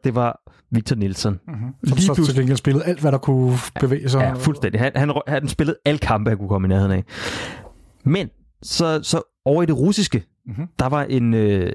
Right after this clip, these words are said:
Speaker 1: en tidligere F C K-spiller, som, som total fanfavorit. Altså,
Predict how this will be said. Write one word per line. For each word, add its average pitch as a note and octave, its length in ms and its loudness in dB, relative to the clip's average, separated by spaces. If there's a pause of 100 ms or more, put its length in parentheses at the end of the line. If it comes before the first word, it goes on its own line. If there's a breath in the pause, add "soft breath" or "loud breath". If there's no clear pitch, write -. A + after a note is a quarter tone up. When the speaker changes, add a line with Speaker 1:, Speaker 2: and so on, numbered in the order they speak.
Speaker 1:
en A2 100 2
tidligere C#3 360 2
F - 40 -6
C - 80 -2
K-spiller, D3 480 0
som, A2+ 280 -2
som F#2 240 -2 (220)
total - 420 0
fanfavorit. G#2 680 0
Altså, G2 240 0